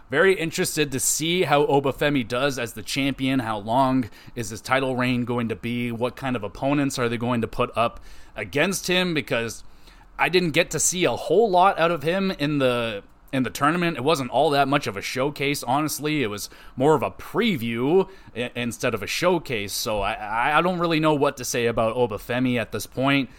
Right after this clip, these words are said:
He's big. He's got a great look. He's shown some promise there in the ring, but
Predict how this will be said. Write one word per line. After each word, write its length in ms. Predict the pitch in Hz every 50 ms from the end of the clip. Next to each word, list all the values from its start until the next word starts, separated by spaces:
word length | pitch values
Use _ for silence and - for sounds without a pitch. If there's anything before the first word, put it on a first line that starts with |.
| - - -
He's 160 | - 104 95
big. 460 | - - 135 143 143 147 151 143 127
He's 160 | 117 107 92
got 120 | 123 117 107
a 40 |
great 320 | 95 87 110 120 123 127 123
look. 360 | 117 131 147 147 143 - - - - - - - - -
He's 140 | 139 135 -
shown 320 | - - 139 131 127 127
some 480 | 117 - - - 143 143 151 160 156 135
promise 400 | - 156 147 147 151 156 147 -
there 260 | - 131 131 139 147
in 160 | 139 131 123
the 80 | 110 101
ring, 500 | 95 123 135 147 151 156 156 160 156 135
but 320 | - 117 110 110 110